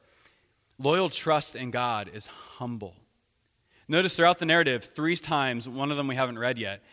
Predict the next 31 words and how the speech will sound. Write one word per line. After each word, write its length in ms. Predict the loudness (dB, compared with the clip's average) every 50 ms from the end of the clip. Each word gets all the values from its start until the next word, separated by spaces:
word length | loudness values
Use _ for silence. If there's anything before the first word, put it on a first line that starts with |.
| -20 -20 -6 _
but 100 | -4 -2
it 40 | -2
says 160 | -4 -2 -2
that 120 | -2 -2 0
Abraham 440 | 0 0 0 2 0 0 0 0
responds 420 | -2 -2 -2 0 0 0 0 -2 -4
to 80 | -6
God, 400 | -4 -2 -2 -2 0 -2 -4 -4
so 140 | -4 -10 -10
twice 340 | -10 -6 -4 -2 -2 -2 -4
he 60 | -4
responds 400 | -6 -6 -4 -6 -6 -6 -6 -8
to 40 | -4
God, 400 | -2 -2 -2 0 -2 -4 -8 -10 -14 _ -20 -20 -20 -20 _
and 120 | -10 -6 -4
then 140 | -2 0
once 240 | 0 0 0 -2 -2
he 60 | -4
responds 420 | -4 -4 -2 -2 -2 -2 -2 -4 -6
to 80 | -10
his 160 | -12 -10 -8 -8
son, 600 | -8 -4 -2 0 0 0 -2 -4 -6 -8 -12 -14 _ -20 _ _ _
so 140 | _ -12 -8
verses 320 | -6 -6 -6 -6 -8 -10
one, 320 | -8 -4 -2 -2 -2 -2 -2
seven, 400 | -4 -2 0 0 0 -2 -4 -6
and 180 | -6 -8 -8
eleven, 460 | -6 -4 -4 -6 -6 -8 -12 -14 -16 -20 -20 _ _ _ _ _ _ _ _ _
with 140 | -16 -12
the 80 | -10 -8
words, 460 | -4 -4 -4 -4 -4 -8 -12 -12 -12